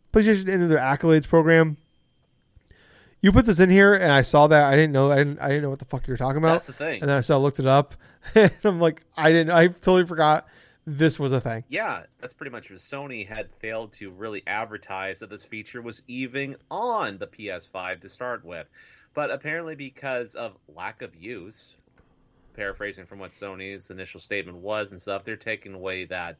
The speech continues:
Speaker 2: uh, feature to where you could actually grade and give, like, a compliments and stuff to people's online play when you play against them online, you know? It's like, I had no idea this thing existed, even though I have played multiplayer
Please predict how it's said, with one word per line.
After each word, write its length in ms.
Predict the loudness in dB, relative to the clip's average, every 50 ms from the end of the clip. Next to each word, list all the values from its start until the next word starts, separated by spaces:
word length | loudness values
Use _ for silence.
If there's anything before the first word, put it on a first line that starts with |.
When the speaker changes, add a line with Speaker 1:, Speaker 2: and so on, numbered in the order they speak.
| _ -14
Speaker 2:
uh, 200 | -12 -10 -10 -12 -14 _
feature 300 | -16 -16 -16 -16 -18 -20
to 120 | -16 -14 -12
where 140 | -10 -10
you 120 | -10 -10 -10
could 160 | -12 -10 -10 -8
actually 440 | -8 -8 -8 -10 -14 -20 -20 -20 -20
grade 600 | _ _ _ -18 -14 -12 -12 -12 -12 -14 -16 -18 _ _ _ _ _ _ _ _ _ _
and 160 | -16 -16 -14 -12
give, 280 | -10 -10 -10 -10 -12
like, 360 | -12 -10 -8 -8 -8 -8 -12
a 60 | -14 -18
compliments 680 | _ -12 -12 -12 -12 -12 -16 -18 -16 -16 -18 _ -20
and 100 | -20 -20
stuff 340 | -20 -14 -12 -12 -12 -12 _
to 400 | _ -20 -16 -16 -16 -16 -16 -20 -20 _ _ _ _ _ _ _
people's 360 | -16 -16 -14 -14 -14 -12 -10
online 480 | -8 -8 -8 -8 -8 -8 -8 -8 -10
play 420 | -12 _ -12 -10 -8 -8 -8 -10 -12
when 120 | -14 -18
you 80 | -20 -16
play 200 | -12 -10 -10 -10
against 260 | -10 -12 -14 -16 -16
them 140 | -16 -12 -12
online, 500 | -12 -10 -8 -8 -8 -8 -8 -10 -12 -14
you 80 | -16
know? 300 | -14 -12 -12 -10 -8 -10
It's 160 | -10 -12 -12 -10
like, 260 | -8 -8 -8 -10 _ _ _ _ _ _ _ _ _ _ _ _ _ _ _ _ _ _ _ _ _ _ _ _ _ _ _ _ _ _
I 120 | -12 -10 -8
had 160 | -8 -10 -10
no 160 | -12 -12 -10
idea 240 | -12 -10 -10 -12 -14
this 140 | -14 -16 -16
thing 220 | -14 -14 -14 -14
existed, 680 | -16 -20 -20 -20 -18 -16 -16 -16 -12 -12 -12 -12 -12 -14 -20 _ _ _ _ _ -14
even 160 | -12 -10 -8 -8
though 120 | -6 -6
I 120 | -6 -6
have 300 | -6 -8 -8 -10 -12 _ _
played 260 | -14 -12 -12 -12 -14
multiplayer 640 | -16 -16 -16 -18 -18 -16 -14 -12 -12 -12 -14 -16